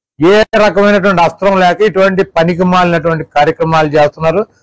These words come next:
దీన్ని తీవ్రంగా ఖండిస్తున్నాం. ఇప్పటం గ్రామంలో కూడా ఆర్ఎన్బి రోడ్డు విస్తరణలో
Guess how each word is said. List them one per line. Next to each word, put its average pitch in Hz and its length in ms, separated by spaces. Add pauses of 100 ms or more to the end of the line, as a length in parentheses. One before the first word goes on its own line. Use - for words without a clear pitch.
(340)
దీన్ని 185 240
తీవ్రంగా 196 520
ఖండిస్తున్నాం. 190 680 (500)
ఇప్పటం 214 440 (100)
గ్రామంలో 202 480
కూడా 185 300 (720)
ఆర్ఎన్బి 220 500
రోడ్డు 208 320
విస్తరణలో 185 720